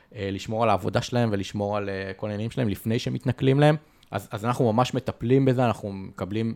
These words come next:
פניות ציבור, יש לנו אפשרות באתר האינטרנט של התנועה לאיכות השלטון, וגם אפשר, אה, לתרום, אתה יודע, אה, לתנועה לאיכות השלטון. בסוף אנחנו, אה, מתקיימים שלושים שנה מתרומות של, אה,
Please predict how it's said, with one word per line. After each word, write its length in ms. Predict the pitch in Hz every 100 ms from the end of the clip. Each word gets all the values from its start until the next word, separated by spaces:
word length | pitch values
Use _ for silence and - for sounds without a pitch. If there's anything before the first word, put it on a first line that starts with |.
| -
פניות 240 | 107 107
ציבור, 280 | - 101 117
יש 120 | 113
לנו 120 | 107 104
אפשרות 320 | - 98 101
באתר 320 | 98 90 95
האינטרנט 280 | 104 107 107
של 60 | 104
התנועה 160 | 107
לאיכות 220 | 107 -
השלטון, 400 | 113 113 110 165 190 - - - _ _
וגם 600 | 95 95 95 95 104 135
אפשר, 360 | 156 156 160 180
אה, 140 | 185
לתרום, 360 | 190 220 339 285
אתה 100 | -
יודע, 160 | 104 117
אה, 360 | 101 101 101
לתנועה 260 | 104 104 113
לאיכות 160 | 104 104
השלטון. 260 | 98 180 147
בסוף 260 | - 117
אנחנו, 440 | 117 - 107 104 98
אה, 60 |
מתקיימים 380 | 98 - 107 104
שלושים 260 | 104 110 101
שנה 180 | 107 107
מתרומות 720 | 104 98 - - 98 101 101
של, 220 | 113 101
אה, 180 | 95 92